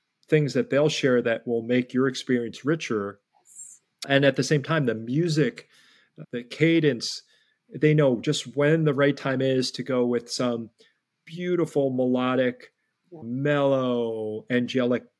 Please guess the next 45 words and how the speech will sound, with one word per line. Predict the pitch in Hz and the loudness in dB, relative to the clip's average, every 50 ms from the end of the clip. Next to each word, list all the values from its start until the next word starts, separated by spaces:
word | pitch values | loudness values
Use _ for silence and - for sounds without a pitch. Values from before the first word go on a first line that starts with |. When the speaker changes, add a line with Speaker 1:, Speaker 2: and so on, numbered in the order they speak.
| _ - | _ -6
Speaker 1:
tune, | - 220 247 254 214 165 147 131 | -2 0 2 2 2 2 2 2
and | 127 123 120 123 | 2 2 2 2
then | 120 117 | 0 2
other | 123 131 135 135 | 2 2 2 2
times | 127 - 131 123 117 110 - | 0 0 -2 -4 -4 -4 -4
where | 127 123 117 117 113 | -2 0 2 2 0
it's | 110 - - - | 0 -2 -8 -8
more | 120 120 120 117 117 - | -4 -4 -2 -4 -4 -2
upbeat | 131 135 131 - _ - 135 127 123 120 117 113 113 - _ _ _ _ _ _ | -2 -2 -2 -4 _ 0 4 4 4 4 2 0 -4 -8 _ _ _ _ _ _
Speaker 2:
Yeah. | - - | -20 -14
Speaker 1:
with | - 113 - 139 | -14 -14 -10 -6
more | 120 120 113 | -4 -4 -4
drums. | 110 - 156 175 170 160 147 139 131 131 127 123 117 110 - 120 | -4 -2 -2 0 2 2 2 2 2 -2 -4 -6 -8 -8 -6 -4
But | 160 151 151 - | -4 -4 -4 -4
all | 143 156 170 175 170 | -2 0 4 4 4
of | 151 139 | 4 2
the | 139 135 | 0 -2
music | 135 139 131 123 131 127 131 | 0 0 0 0 -2 -4 -4
is | 117 - | -6 -2
just | - 131 120 - - _ _ _ _ _ - | -2 -2 -4 -4 -8 _ _ _ _ _ -16
a | 123 | -14
whole | - - - 175 170 156 | -14 -4 -2 0 0 0
nother | 135 131 123 120 120 110 | 0 -2 -4 -4 -6 -6
level. | 110 113 110 107 104 95 98 | -4 -4 -2 -2 -4 -6 -10
It's | 110 - - | -10 -10 -4
just | - 151 143 - - - - | -2 -2 -2 -2 -6 -12 -12
incredible. | - 123 113 - - - 139 139 131 117 107 104 101 - | -10 -10 -10 -8 -4 -2 0 0 0 -2 -4 -6 -6 -6
But | - 123 - - | -8 -8 -6 0
that | - 143 143 143 - - | 2 2 2 2 0 -6
you | 139 127 | -8 -6
realize | 151 175 185 156 127 117 - | -4 -2 -2 0 0 0 0
that | 127 123 - _ - | -2 -6 -8 _ -2
those | 147 160 185 180 | 0 0 0 0
people | - - 196 170 170 | -2 -6 -4 -4 -2
that | 143 135 123 | -2 -2 -2
are | 123 | -2
doing | 127 135 131 131 135 | -2 -2 -4 -4 -2
that | 139 143 143 147 143 _ _ _ _ _ _ _ _ _ | -4 -4 -6 -6 -8 _ _ _ _ _ _ _ _ _
have | - 127 123 120 131 139 | -8 -6 -6 -6 -6 -6
really | 139 151 160 160 151 151 139 | -4 0 2 2 4 4 2
been | 123 131 117 104 | 2 0 -6 -8
called | - - - 120 113 113 107 - - | -10 -8 -6 -4 -2 -2 -4 -4 -10
to | - | -20
do | - 107 98 92 | -16 -14 -14 -14
that. | 85 - - | -14 -16 -20